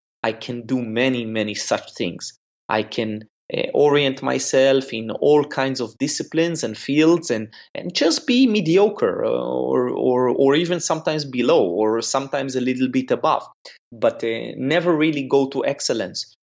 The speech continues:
And by making that choice, I'm able to every week learn new skills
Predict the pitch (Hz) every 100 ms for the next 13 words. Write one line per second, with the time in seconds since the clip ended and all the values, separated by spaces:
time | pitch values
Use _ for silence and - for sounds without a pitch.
0 | _ - 117 143 156 - 143 196 202 175
1 | 139 139 - 123 165 269 - _ _ _
2 | _ _ 123 117 110 139 147 156 151 151
3 | 135 123 131 151 165 196 180 131 160 -
4 | - _ _ - 123 131 156 165 165 165
5 | - _ _ _ _ _ 127 139 139 135
6 | 143 - - 123 - -